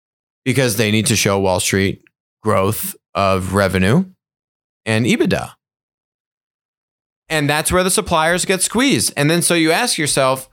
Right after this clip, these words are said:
again, what, what, what you wanna go back to is don't say, "Oh, well, does this hurt the consumer, me, Alex, or you, our lovely viewers? Does this hurt your experience on Google?" Ah, I don't know. You could debate that for decades.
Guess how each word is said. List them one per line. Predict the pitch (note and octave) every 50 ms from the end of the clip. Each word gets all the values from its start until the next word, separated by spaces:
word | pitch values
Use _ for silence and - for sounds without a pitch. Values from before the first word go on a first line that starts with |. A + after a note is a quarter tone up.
| _ _ _ _ _ _ _ -
again, | B2 A#2+ D3 D#3+ C#3+ A2+ F#2+ F#2+ - _ _ _ _ _ _ _ _ _ _ _ _ _
what, | - - C3 C#3+ C#3 -
what, | - D3+ D3+ C#3+ - - - _
what | - E2+ C3 C3+
you | B2+ C#3+ C#3+
wanna | C#3 D#3+ F#3 F#3+
go | F3 D3+ D3
back | C3+ C#3+ D3 D#3+ D#3 -
to | C#3 A#2+
is | A2+ A2 G#2+
don't | - F3 G3+ G3+
say, | F#3+ - D3+ C3 C3+ - -
"Oh, | - E3+ D#3+ D3+
well, | C3+ B2+ B2+
does | A2+ A#2+ A2+
this | A#2 D3+ D#3 C#3+ -
hurt | - A2 G#2+ C3+ C#3 C#3 C3+ - - _ _ _
the | - G#2+ A2+ A2
consumer, | - B2+ A2 G2 - - F3 E3+ C3 G2+ F#2+ F2+ - -
me, | - B2+ C#3 C3 A2+ G2+ F#2+ G2 - - _ -
Alex, | A2 A#2+ A#2 G#2+ G#2+ G#2+ G#2+ F2+ - - -
or | - F2+
you, | F2+ F2+ F#2+ A#2 B2 A#2 G#2+ A#2 C#3+ D#3+ - _ _ _ _ _ _ _ _ _ _ _ _ _
our | - F#2+ G2
lovely | G2+ F#2+ F#2 F#2 G2 F2+ F2+ F2+ - - - _ _ _ _ _ _ _ _
viewers? | G#2+ A2 A2+ B2+ A#2 - - D#3+ - - - - _ _ _ _ _ _ _ _ _ _ -
Does | C3 B2+ C#3
this | G3 F#3 -
hurt | E3+ D#3+ D#3
your | C3 C3+ C#3 C3
experience | A#2+ - - D3 C#3 C3 B2+ -
on | A#2+ A2 A#2+
Google?" | E3 G3 G#3 F#3+ F#3+ F#3+ F#3 F#3
Ah, | - C4 D4 C#4 F#3+ - -
I | - C3
don't | A#2+ A2
know. | G#2 G#2
You | G#2+ -
could | - A2+
debate | F#2+ G2+ F#2 A2 A2+ G2+
that | G#2 G2 F#2 -
for | - F2+
decades. | F2+ F2+ F2 - B1 - - - - -